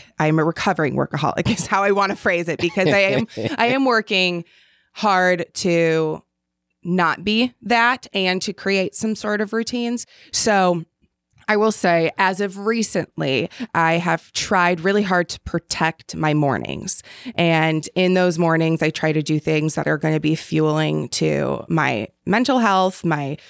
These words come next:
Speaker 1: personal health, whether that's going to the gym or, you know, um,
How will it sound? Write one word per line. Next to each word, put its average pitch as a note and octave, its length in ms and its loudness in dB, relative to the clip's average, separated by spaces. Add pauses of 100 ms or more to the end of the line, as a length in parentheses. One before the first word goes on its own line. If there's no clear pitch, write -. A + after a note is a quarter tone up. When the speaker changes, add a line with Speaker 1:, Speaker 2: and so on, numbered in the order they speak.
(180)
Speaker 1:
personal A3+ 520 2
health, F#3+ 560 2 (220)
whether E3+ 240 2
that's D#3 240 0
going D3 220 -2
to - 80 -6
the G3+ 100 0
gym G3 560 2
or, D#3+ 580 2
you E3 140 -2
know, D3+ 320 0
um, D3 480 -2